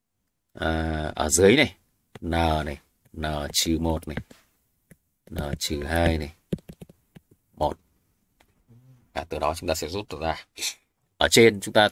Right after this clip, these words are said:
thấy tất cả đều có N, có con số hai chúng ta đặt ra là hai mũ N, còn lại là N nhân N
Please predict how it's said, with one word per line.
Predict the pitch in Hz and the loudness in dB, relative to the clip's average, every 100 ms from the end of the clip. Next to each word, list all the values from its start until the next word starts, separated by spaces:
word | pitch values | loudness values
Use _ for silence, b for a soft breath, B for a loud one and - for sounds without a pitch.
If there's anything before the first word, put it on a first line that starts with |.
| - _ | -2 _
thấy | 87 98 - | 2 2 2
tất | 156 | 0
cả | - 78 | 4 2
đều | 82 | 2
có | 80 104 107 | 2 4 4
N, | 92 | 2
có | 98 - | -6 -2
con | 113 117 | 2 2
số | 98 117 | 4 2
hai | 110 98 | 2 0
chúng | 98 | 0
ta | |
đặt | 95 | 0
ra | 92 92 | 2 0
là | 87 82 | 0 0
hai | 98 98 | 0 0
mũ | 104 | 0
N, | 98 82 80 _ _ _ _ | 0 0 -2 _ _ _ _
còn | 85 85 | -2 0
lại | 87 53 | 0 0
là | 82 | -2
N | 85 85 80 78 - B B B B _ | 2 4 2 -2 -8 B B B B _
nhân | - 90 | -8 -6
N | 87 | -2